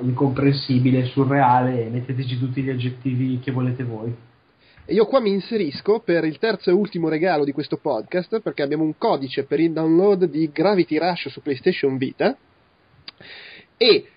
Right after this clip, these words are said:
Speaker 2: eh, questo codice andrà in regalo a chi, eh, darà la risposta, secondo me, attenzione, <laughs> più figa alla domanda: dopo aver non visto PlayStation Vita alle tre duemiladodici,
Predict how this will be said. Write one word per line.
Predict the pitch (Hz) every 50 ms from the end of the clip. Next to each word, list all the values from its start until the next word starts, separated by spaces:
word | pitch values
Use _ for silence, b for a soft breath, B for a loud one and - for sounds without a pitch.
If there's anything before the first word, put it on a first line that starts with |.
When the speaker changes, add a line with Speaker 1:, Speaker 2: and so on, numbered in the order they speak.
| b -
Speaker 2:
eh, | 151 147 139
questo | 139 - 165 - 202 196
codice | - 240 208 - 143 135 -
andrà | 147 143 160 196
in | 190 180
regalo | 185 180 175 208 208 175 143 135 135 135 131 - -
a | - 180 170 -
chi, | - - 220 214 175 135 - -
eh, | - 139 131 123 123 120
darà | 120 131 151 160 185 190 165 143 135 -
la | 123 139 139 135 135 135
risposta, | 135 135 - - 180 165 - - 143
secondo | - 147 - 208 220 196 165
me, | 156 165 170 160 160 175 175 -
attenzione, | - - - 139 135 131 - 151 139 120 123 135 123 - - 165 143 139
<laughs> | 127
più | - 202 185
figa | - - - 202 190 175 208 214 226 240 160
alla | 147 143 147 151
domanda: | 156 175 165 151 127 120 127 135 143 156 175 202 b b b b b b b _
dopo | - 151 208 247 - 202 175 160
aver | - 151 147 147 196 208 202 175 - _ -
non | 170 165 214 320 277 190 160
visto | 151 208 185 135 - - - 147 135 120 117 113 -
PlayStation | 139 143 135 196 180 - 185 160 151
Vita | 165 196 170 - 139
alle | 131 139 139
tre | 139 196 196 175
duemiladodici, | 147 156 160 180 196 220 208 190 170 156 143 147 - - 190 175 -